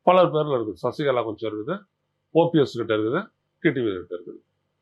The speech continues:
So, இதெல்லாம் அப்படியே கன்சாலிடேட் பண்ணா தான் நூறு பர்சன்ட் அண்ணா திராவிட முன்னேற்ற கழகத்தினுடைய நூறு விழுக்காடு ஓட்டம்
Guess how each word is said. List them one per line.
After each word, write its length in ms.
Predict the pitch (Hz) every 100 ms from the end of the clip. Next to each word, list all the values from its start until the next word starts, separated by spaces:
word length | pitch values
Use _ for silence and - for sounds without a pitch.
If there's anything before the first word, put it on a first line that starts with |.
| _ _ _ _ _ _ _ _ _ _ _
So, 440 | - - 185 151 180
இதெல்லாம் 300 | 165 175 208
அப்படியே 200 | 170 175
கன்சாலிடேட் 520 | 175 170 196 190 143
பண்ணா 200 | 120 123
தான் 200 | 113 110
நூறு 260 | 139 208 247
பர்சன்ட் 440 | 180 165 190 170 117 _ _ _ _
அண்ணா 320 | - 151 208
திராவிட 340 | 220 196 185 170
முன்னேற்ற 320 | 147 170 170
கழகத்தினுடைய 520 | 151 131 127 127 180
நூறு 300 | 143 175 190
விழுக்காடு 380 | 160 139 127 120
ஓட்டம் 340 | 127 131 202